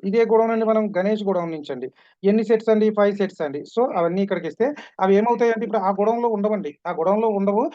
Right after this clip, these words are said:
మన మెయిన్ లొకేషన్‌కి అవి వచ్చినట్టు మనకి ఈ ఎంట్రీ అండి. నెక్స్ట్ ఏంటంటే మనం సేల్ చేసామండి ఇవి. So, go to vouchers-లోకి వెళ్ళండి. vouchers-లోకి వెళ్ళి సేల్స్, సేల్స్ as follows అన్నాడు అంటే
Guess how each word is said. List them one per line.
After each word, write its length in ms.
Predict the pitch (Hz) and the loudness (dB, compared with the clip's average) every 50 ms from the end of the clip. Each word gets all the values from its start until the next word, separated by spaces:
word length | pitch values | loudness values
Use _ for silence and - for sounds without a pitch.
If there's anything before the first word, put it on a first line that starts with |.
| - - _ - | -12 -20 _ -10
మన 120 | 226 240 | -8 -6
మెయిన్ 240 | 247 226 214 214 233 | -2 0 0 0 0
లొకేషన్‌కి 480 | 233 226 - 240 214 - 247 233 247 285 - | 0 -2 -2 -4 -4 -4 -6 -4 -4 -6 -2
అవి 160 | - 196 196 | -2 0 0
వచ్చినట్టు 460 | 190 185 190 - 214 214 214 214 277 | 0 -2 -2 -2 -2 -2 -2 -2 -6
మనకి 260 | 247 254 220 214 233 226 | -4 -4 -4 -4 -6 -10
ఈ 120 | - 190 180 | -8 -4 -2
ఎంట్రీ 260 | 185 180 170 180 180 | -2 -2 -2 -4 -4
అండి. 180 | 175 151 147 143 | -4 -4 -4 -4
నెక్స్ట్ 280 | 151 185 190 190 - 240 | -4 -6 -6 -4 -2 -2
ఏంటంటే 300 | 233 233 220 233 233 233 | -2 -2 -2 -4 -4 -4
మనం 160 | 233 226 233 220 | -4 -4 -6 -6
సేల్ 240 | 226 247 247 254 | -2 -2 -2 0
చేసామండి 420 | 226 240 214 208 202 180 170 156 147 | 0 -2 0 0 0 -2 -2 -6 -8
ఇవి. 120 | 135 131 - - - _ _ _ | -10 -10 -12 -14 -20 _ _ _
So, 120 | _ 247 262 | _ 0 0
go 180 | 214 196 202 | 2 2 2
to 120 | 202 214 196 | 2 2 2
vouchers-లోకి 560 | 180 190 196 202 233 226 214 220 220 202 196 | 2 2 2 2 0 -2 2 0 0 2 2
వెళ్ళండి. 280 | 185 170 165 160 160 | 0 0 -2 -4 -4
vouchers-లోకి 500 | 160 185 196 196 226 220 208 220 220 202 | -4 -4 -2 0 0 -2 0 0 -2 0
వెళ్ళి 180 | 202 208 220 254 - | 0 -2 -2 -4 -4
సేల్స్, 360 | - 214 190 180 165 - _ | -4 -4 -4 -4 -6 -10 _
సేల్స్ 300 | _ 214 214 220 214 226 | _ 0 0 0 2 0
as 160 | 240 240 226 220 | -2 -2 -2 -2
follows 380 | - 190 180 180 185 185 180 196 | -2 -2 0 0 -2 -2 -2 -2
అన్నాడు 280 | 190 190 196 190 190 196 | -2 -2 -2 -2 -2 -2
అంటే 200 | 190 196 233 | -2 -2 -4